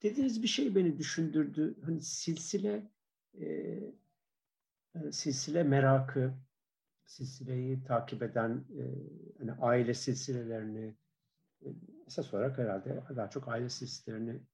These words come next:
e, takip eden hikayeleri olan düşkünlükten söz ettiniz. Bu beni şu, hani F-, Foucault ve Deleuze, e, hattındaki soy kütüğü,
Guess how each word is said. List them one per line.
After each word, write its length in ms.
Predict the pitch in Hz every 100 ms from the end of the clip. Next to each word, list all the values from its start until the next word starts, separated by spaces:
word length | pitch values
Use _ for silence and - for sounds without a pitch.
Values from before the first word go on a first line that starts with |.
| -
e, 140 | 131
takip 340 | 131 113 - 117
eden 220 | 110 113
hikayeleri 460 | 107 123 117 117 117
olan 320 | 117 117 113
düşkünlükten 640 | - - 135 131 - 147
söz 260 | 135 113 113
ettiniz. 440 | - 165 254 - _ - _ -
Bu 120 | 190
beni 260 | 214 233 226
şu, 320 | - 220 - _ _ _
hani 120 | 170
F-, 220 | 165 - _ _
Foucault 420 | - 190 190 196
ve 220 | 185 185 220 127 - _
Deleuze, 400 | 135 156 170 131 - - _
e, 100 | -
hattındaki 1200 | 135 - 131 131 147 135 139 135 - 156 156 247 262
soy 320 | 147 - 180 175
kütüğü, 480 | 151 - 110 92